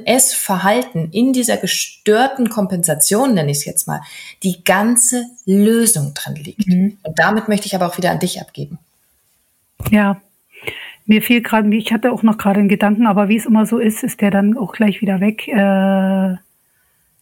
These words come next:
Speaker 2: ja, nee, d-, dieses Essverhalten kann eben wirklich zu-, zum Teil, oder es ist ganz oft so, dass das echt überlebensrettend ist.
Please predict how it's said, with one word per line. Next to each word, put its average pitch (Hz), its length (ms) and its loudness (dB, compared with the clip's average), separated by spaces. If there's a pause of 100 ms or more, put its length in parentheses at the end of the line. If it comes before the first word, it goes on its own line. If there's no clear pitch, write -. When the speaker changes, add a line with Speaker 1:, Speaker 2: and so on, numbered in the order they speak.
(180)
Speaker 2:
ja, 254 260 4
nee, 233 320 4
d-, 214 260 0
dieses 220 360 2
Essverhalten 208 800 0
kann 240 380 2
eben 214 280 4
wirklich 233 380 0
zu-, 240 180 -4 (160)
zum 214 260 2
Teil, 226 460 2
oder 208 180 2
es 202 100 -2
ist 285 160 -4
ganz 208 220 2
oft - 280 -6
so, 202 140 2
dass 185 240 0
das - 280 -2
echt 202 260 0
überlebensrettend 202 960 2
ist. 170 340 -4